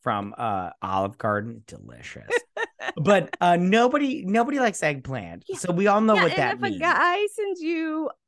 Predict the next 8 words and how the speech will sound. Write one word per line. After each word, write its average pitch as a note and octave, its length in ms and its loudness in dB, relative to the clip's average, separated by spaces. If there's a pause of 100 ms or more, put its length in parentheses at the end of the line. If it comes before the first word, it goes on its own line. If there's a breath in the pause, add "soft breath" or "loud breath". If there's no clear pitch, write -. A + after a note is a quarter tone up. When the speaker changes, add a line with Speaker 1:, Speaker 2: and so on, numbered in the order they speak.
(100)
Speaker 2:
a B3+ 280 0 (120)
eggplant B3 640 -4 (140)
and A#3+ 240 -6
you A#3+ 160 -6
reply C#4 580 -2
taco C#4+ 600 0 (100)
or A#3 200 -4 (100)
peach, - 640 -8